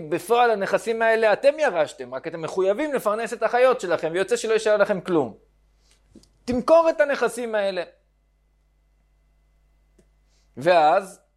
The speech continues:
ההלכה היא שלא יצטרכו יותר לתת מזונות לבנות וזה יישאר אצל הבנים. הוא נקרא רשע כי הוא מעביר על דעת חכמים. אמר רבי אסי, שזה באמת מועיל, כך אומר בשם רבי יוחנן,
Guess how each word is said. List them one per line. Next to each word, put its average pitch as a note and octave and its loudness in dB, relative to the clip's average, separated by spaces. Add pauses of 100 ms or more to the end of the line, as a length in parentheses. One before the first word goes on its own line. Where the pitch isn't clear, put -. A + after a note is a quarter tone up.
(1200)
ההלכה C#3 0
היא B3+ -2 (340)
שלא F3 0
יצטרכו A#3+ 0
יותר A3 4
לתת F#3 0
מזונות G3+ 0
לבנות A#3+ 2
וזה F#3 0
יישאר G#3+ 4
אצל G3 0
הבנים. G3+ 2 (880)
הוא A#2+ -14
נקרא D#3+ 0
רשע G3+ 2
כי F3 -10
הוא D#3+ -4
מעביר D3+ -4
על E3+ 0
דעת E3 2
חכמים. D3+ -6 (640)
אמר G3 2
רבי F3+ 4
אסי, E3 -2 (140)
שזה C3 -12
באמת E3 -4
מועיל, E3 0
כך D3+ -4
אומר D#3+ -2
בשם D3 -6
רבי C#3+ -4
יוחנן, D3 0